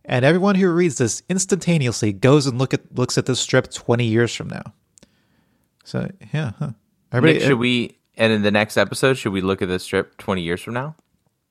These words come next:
Speaker 1: I guess so, yeah. Uh, yeah. And then some people just replied with, uh, saying, "Yeah, dang, you're right, I did."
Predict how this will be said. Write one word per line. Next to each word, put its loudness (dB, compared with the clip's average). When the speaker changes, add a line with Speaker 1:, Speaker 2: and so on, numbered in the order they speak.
Speaker 1:
I 0
guess 2
so, 4
yeah. 0
Uh, 4
yeah. -4
And -6
then -4
some 0
people 2
just -4
replied 2
with, -2
uh, 4
saying, -4
"Yeah, 0
dang, 0
you're 0
right, 2
I -2
did." -2